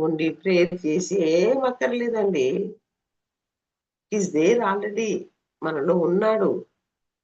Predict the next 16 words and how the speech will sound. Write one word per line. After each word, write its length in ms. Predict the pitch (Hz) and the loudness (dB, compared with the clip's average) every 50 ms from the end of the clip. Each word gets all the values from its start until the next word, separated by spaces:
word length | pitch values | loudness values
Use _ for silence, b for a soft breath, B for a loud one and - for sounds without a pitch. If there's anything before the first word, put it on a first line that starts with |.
| _ _ _ _ _ _ _ _ _ _ _ _ _ - - - _ _ _ - - - - - - - 151 196 190 190 | _ _ _ _ _ _ _ _ _ _ _ _ _ -20 -20 -20 _ _ _ -12 -12 -10 -12 -12 -10 -8 -6 -6 -4 -4
యూజ్ 300 | 214 233 233 247 220 220 247 | -2 -2 -2 -2 -2 0 2
చేసుకోవటం 540 | 247 202 - - - 165 170 - 165 165 147 | 2 2 2 0 -2 -2 -2 -2 -4 -4 -4
నేర్చుకోవాలి, 720 | 123 113 - - - - - 98 98 98 76 78 87 - - | -4 -6 -6 -10 -8 -6 -6 -4 -2 -2 -4 -2 0 0 0
ఆయనతో 280 | 117 117 120 120 143 113 104 110 113 | 0 0 -2 -2 -2 -2 -2 -2 -2
మాట్లాడటము. 720 | 135 147 - - 104 104 - - 95 98 101 90 64 - - _ _ _ _ _ _ _ _ _ _ _ _ _ _ _ - - | -2 -2 -2 -4 -6 -4 -2 -2 -2 0 -2 -4 -6 -8 -10 _ _ _ _ _ _ _ _ _ _ _ _ _ _ _ -14 -2
So, 120 | - 254 240 170 127 143 175 214 247 247 - _ _ _ _ _ _ _ - | 2 4 4 4 4 2 2 2 0 -2 -6 _ _ _ _ _ _ _ 2
take 240 | 233 254 269 - - - | 4 4 4 0 -4 -4
him, 140 | 294 285 277 269 - - - | -2 -2 0 0 0 2 2
enjoy 300 | 160 196 185 226 233 226 202 - 226 | 2 4 4 4 4 4 2 2 2
him 120 | 226 226 226 196 | 2 2 2 0
and 120 | 196 196 185 - | 0 -2 -2 0
praise 280 | 185 151 123 120 120 - - - | 0 0 0 0 -2 -6 -8 -8
him, 120 | 185 - - - _ _ _ _ _ _ _ - - | -8 -10 -10 -14 _ _ _ _ _ _ _ -8 -6
అంతే. 280 | 147 135 - - 131 87 - - - _ _ _ _ _ _ _ _ _ _ _ _ _ _ _ - 120 | -6 -6 -4 -2 -2 -2 -2 -6 -12 _ _ _ _ _ _ _ _ _ _ _ _ _ _ _ -2 -2
అయితే 600 | 127 123 123 139 131 127 123 120 120 120 - - _ _ _ - 127 | -2 0 2 4 4 6 6 6 4 2 0 -6 _ _ _ -8 -6
ఒక 80 | 123 | -6